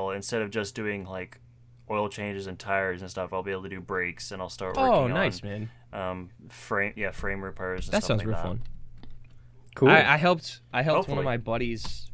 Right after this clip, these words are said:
Speaker 2: um, install a new exhaust on his, uh, his car, and, you know, being down there with a ratchet just stuck underneath of his car, I was like, "Is this what Brian does?" <laughs>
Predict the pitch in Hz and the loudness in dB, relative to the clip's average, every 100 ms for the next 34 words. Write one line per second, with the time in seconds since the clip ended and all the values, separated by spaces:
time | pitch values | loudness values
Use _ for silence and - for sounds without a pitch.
0 | - 110 101 101 104 107 110 - 107 - | -8 -6 -4 -4 -6 -10 -12 -12 -8 -6
1 | - 107 113 110 107 104 104 95 110 - | 0 0 0 -4 -6 -6 -4 -2 -2 -4
2 | - 90 95 95 90 - - - - - | -10 -12 -8 -8 -8 -12 -12 -18 -20 -20
3 | - 95 90 87 85 - - - - - | -12 -10 -8 -8 -8 -12 -20 -20 -20 -20
4 | - - - 107 101 - 110 110 123 - | -20 -20 -10 -8 -8 -4 -2 -2 -4 -6
5 | - - - - 104 107 95 92 107 - | -20 -20 -18 -6 -4 -4 -6 -10 -12 -16
6 | - - - - 104 107 104 - 113 107 | -20 -20 -20 -8 -6 -6 -8 -2 -2 -2
7 | 107 104 101 104 101 110 - - - - | -2 -4 -4 -4 -6 -8 -12 -20 -20 -20
8 | - - - - 117 104 107 110 107 123 | -20 -20 -20 -6 -4 -2 4 4 4 0
9 | 113 - - - 120 - - 139 107 117 | -2 -8 -14 -8 -6 -4 0 0 2 0
10 | 110 110 104 107 - 110 110 104 107 107 | 0 -2 -4 -6 -4 -2 0 0 0 -2
11 | 104 104 - - - - 117 180 190 135 | -4 -6 -12 -18 -16 -10 -6 -2 0 2
12 | 160 180 185 185 175 | 2 2 0 0 -2